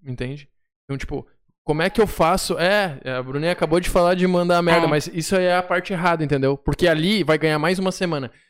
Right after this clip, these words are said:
Speaker 1: Então <laughs> tu não pode fazer isso.
Speaker 2: É.
Speaker 1: Como é que tu pede? Pô, vamos procurar ajuda, o que que vai acontecer?
Speaker 2: Uhum, é. Eu, ontem mesmo eu fiz um atendimento onde a pessoa errou, só que errou no ponto de vista do outro.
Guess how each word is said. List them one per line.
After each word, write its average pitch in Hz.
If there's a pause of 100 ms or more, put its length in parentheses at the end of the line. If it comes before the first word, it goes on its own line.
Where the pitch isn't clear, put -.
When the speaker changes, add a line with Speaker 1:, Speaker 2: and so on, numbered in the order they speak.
(160)
Speaker 1:
Então 175
<laughs> -
tu 147
não 185 (120)
pode 202
fazer 196
isso. 156
Speaker 2:
É. 180
Speaker 1:
Como 170
é 202
que -
tu 220
pede? 156
Pô, 170 (140)
vamos 160
procurar 170
ajuda, 165
o 160
que 156
que 147
vai 151
acontecer? 135 (240)
Speaker 2:
Uhum, 165 (220)
é. 156 (440)
Eu, 170
ontem 220
mesmo 233
eu 233
fiz 196
um 208
atendimento 190
onde 202
a -
pessoa 202 (300)
errou, 190 (840)
só -
que -
errou 208
no 240
ponto 226
de 208
vista 214
do 202
outro. 175